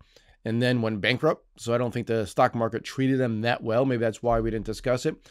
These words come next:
But that Christmas Eve I always loved 'cause I saw cousins I only saw, like, once or twice a year from all over the place.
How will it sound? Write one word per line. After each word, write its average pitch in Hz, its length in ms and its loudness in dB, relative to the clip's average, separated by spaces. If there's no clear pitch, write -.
But 165 140 4
that 202 160 8
Christmas 233 420 2
Eve 196 160 6
I 175 40 10
always 165 200 8
loved 156 220 6
'cause 117 100 -4
I 151 60 4
saw 156 220 2
cousins 156 400 2
I 139 40 4
only 143 180 2
saw, 156 120 -2
like, 139 140 4
once 135 260 -2
or 131 40 -2
twice 135 360 -2
a 135 40 -2
year 131 180 2
from 131 160 -2
all 127 160 4
over 127 100 4
the 127 80 2
place. 127 320 0